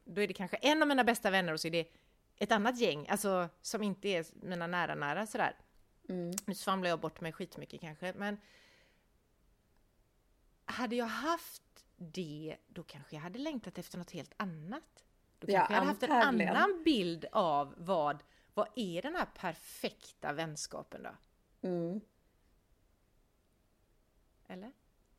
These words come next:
Speaker 2: Men jag tänker också så här, för jag har ju två kompisar här ute där jag bor som,
Speaker 1: Ja.
Speaker 2: ehm, <laughs>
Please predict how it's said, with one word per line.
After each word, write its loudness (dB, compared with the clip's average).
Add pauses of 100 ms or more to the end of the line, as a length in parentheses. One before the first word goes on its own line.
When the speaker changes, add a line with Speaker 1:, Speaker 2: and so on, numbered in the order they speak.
(400)
Speaker 2:
Men 4
jag 4
tänker 2
också -2
så 0
här, 2
för 4
jag 6
har 2
ju 4
två 2
kompisar -2
här 0
ute 0
där 2
jag 0
bor -2 (100)
som, -2
Speaker 1:
Ja. 2
Speaker 2:
ehm, 0 (1200)
<laughs> 2